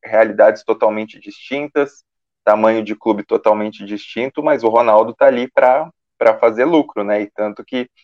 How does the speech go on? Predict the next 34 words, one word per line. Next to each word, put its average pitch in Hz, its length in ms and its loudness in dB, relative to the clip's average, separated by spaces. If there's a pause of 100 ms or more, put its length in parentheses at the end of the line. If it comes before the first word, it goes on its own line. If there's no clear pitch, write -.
(240)
um 117 140 0
dos 113 180 -10
questionamentos 110 680 -2
da 110 100 0
torcida 127 460 0
é 113 100 6
até 123 400 0
quando 147 320 0
ele 135 140 0
vai 113 180 2
ficar 107 360 -2
nessa 107 260 -10
situação 110 480 -8
ruim 113 380 -4 (640)
e 110 140 -8
se - 240 -8
ele 131 280 4
vai 139 240 2
mesmo 127 420 -2
tentar 123 640 0 (540)
levantar 123 720 2
o 143 120 4
clube, 160 440 -2
voltar 135 500 0
pra 135 140 2
primeira 123 480 -2
divisão 113 560 -4
pra 135 280 2
vender 135 440 -4
depois. 127 500 -4
Então, 104 340 0
acho - 180 -6
que - 80 -2
é, 117 200 4